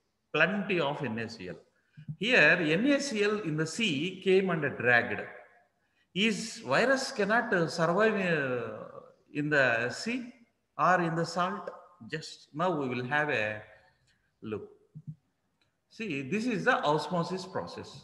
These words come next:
That is the concept of osmosis. Virus, see, this is a virus. This virus inside, water will be there. Any virus, any bacteria,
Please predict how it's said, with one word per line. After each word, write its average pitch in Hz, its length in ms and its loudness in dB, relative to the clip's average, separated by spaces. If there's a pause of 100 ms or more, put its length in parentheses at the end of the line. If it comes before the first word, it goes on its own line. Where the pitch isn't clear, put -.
(100)
That 120 220 4
is 87 120 -2
the 165 140 2 (220)
concept 202 440 0
of 190 220 0
osmosis. 131 760 -6 (920)
Virus, 180 840 4 (220)
see, 214 120 -4
this 165 220 -2
is 175 120 -4
a 170 80 4
virus. 123 840 0 (640)
This 202 280 -2
virus 214 840 2
inside, 185 920 4 (220)
water 233 460 4
will 202 140 0
be 180 140 4
there. 107 200 0
Any 156 360 0
virus, 143 640 2 (100)
any 170 380 -2
bacteria, 139 800 0